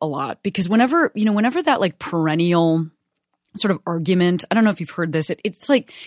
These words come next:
it's almost, it's as if it's in the news every year. There'll be, like, a, a straight cis dude is usually who it is, that is a comedian, that's a stand-up comic who tells a joke that is a, a rape joke with, like, a shitty punchline and it doesn't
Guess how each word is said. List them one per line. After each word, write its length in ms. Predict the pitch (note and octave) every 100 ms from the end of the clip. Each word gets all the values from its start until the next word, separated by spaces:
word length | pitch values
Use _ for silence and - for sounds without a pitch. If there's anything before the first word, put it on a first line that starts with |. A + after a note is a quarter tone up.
| -
it's 140 | A#3+
almost, 240 | D#4+ G4+ F#4 -
it's 180 | A3 G#3
as 240 | - G3 F3+
if 140 | F3+
it's 120 | F#3+
in 100 | F#3
the 60 | E3+
news 320 | D#3+ D#3+ D3+ -
every 320 | D#3+ D3+ D#3
year. 300 | D#3 D3 D3+
There'll 160 | D3+ E3
be, 140 | E3+
like, 220 | E3+ E3 -
a, 100 | E3 D3+ C#3 -
a 80 | D#3+
straight 380 | - - A3 A3
cis 240 | A3 G#3
dude 340 | - D#3 D3+ D#3
is 140 | D#3
usually 280 | D#3+ D3 D#3+
who 120 | D3
it 80 | D3+
is, 220 | D3+ D3+ - - - _
that 160 | F#3+ E3+
is 140 | F3
a 80 | D#3+
comedian, 480 | D#3+ B3 C#4+ G3+ E3+
that's 160 | D#3 E3+
a 40 |
stand-up 260 | D#3 D#3+ -
comic 360 | G3 F#3 E3+ _ - _ -
who 120 | G#3
tells 300 | - F#3+ F3+
a 60 | F3
joke 320 | F#3 C#4 -
that 140 | F3+
is 320 | - E3+ D3+ - _
a, 180 | D3+ C#3+ - -
a 100 | D3+
rape 260 | F#3 C#4
joke 360 | - F3 D#3+ - _ -
with, 160 | F3
like, 120 | - D3+
a 40 |
shitty 380 | D#3+ - G3 F#3
punchline 680 | - E3 - E3 D#3+ D#3 D#3+
and 80 | D3
it 80 |
doesn't 320 | C#3 D3+ D3+